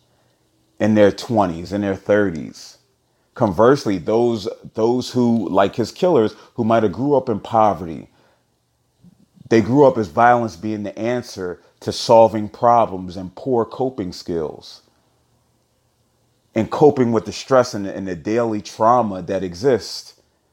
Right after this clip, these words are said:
An article just came out that said police killings are negatively affect,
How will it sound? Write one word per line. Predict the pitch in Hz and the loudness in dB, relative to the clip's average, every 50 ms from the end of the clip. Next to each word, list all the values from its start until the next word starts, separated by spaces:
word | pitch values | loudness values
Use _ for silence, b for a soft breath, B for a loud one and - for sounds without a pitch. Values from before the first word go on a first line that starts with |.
| _ _ _ _ _ _ _ _ - | _ _ _ _ _ _ _ _ -10
An | - | -2
article | - 113 123 127 113 107 | 2 4 4 4 4 2
just | 104 104 104 - | 0 -4 -4 -8
came | - - 117 110 107 113 | -4 -2 -2 -2 0 0
out | 113 110 104 | -2 -2 -2
that | - 101 107 | -4 -6 -8
said | - - 123 110 104 90 - | -6 -4 -2 -2 -2 -2 -4
police | - 110 101 110 120 127 123 - | -8 -6 -4 -2 -2 -2 -4 -6
killings | - - 131 110 107 104 98 95 98 90 - - b b b b b b b b | -4 2 2 4 4 4 2 0 -4 -8 -12 -18 b b b b b b b b
are | - 92 95 95 95 92 90 90 87 85 - b b b b b b b _ - _ | 0 2 4 4 4 4 4 2 0 -2 -4 b b b b b b b _ -20 _
negatively | - - 101 123 127 117 107 120 95 104 110 107 | -12 -6 0 2 2 4 2 0 0 0 2 2
affect, | 104 101 - - 127 113 107 - - - | 2 0 0 2 2 2 2 0 -6 -18